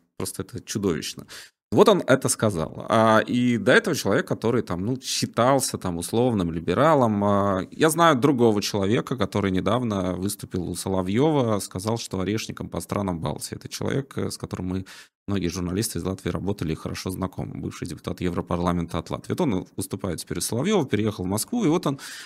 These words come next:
а, говорит о том, что нас, ну, то есть те, кто живет в Латвии, ему не жалко. Хотя тут живут, вероятно, его близкие люди, да, и так далее, и так далее. Ну вот, вот он там у Соловьева.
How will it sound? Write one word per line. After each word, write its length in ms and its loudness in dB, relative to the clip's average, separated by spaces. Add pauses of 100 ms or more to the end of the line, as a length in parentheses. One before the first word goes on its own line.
(180)
а, 240 4
говорит 300 0
о 20 -4
том, 140 -2
что 180 -6
нас, 280 0
ну, 100 -2
то 120 -2
есть 160 -4
те, 120 -4
кто 160 -10
живет 260 -8
в 60 -10
Латвии, 260 -2
ему 160 2
не 140 2
жалко. 480 -4
Хотя 180 6
тут 180 0
живут, 340 0
вероятно, 480 2
его 180 0
близкие 560 0
люди, 380 0
да, 260 -2
и 140 -2
так 260 -8
далее, 260 2
и 20 -12
так 200 -12
далее. 240 -12
Ну 120 -4
вот, 240 -4
вот 180 0
он 120 2
там 180 -2
у 40 -8
Соловьева. 420 -6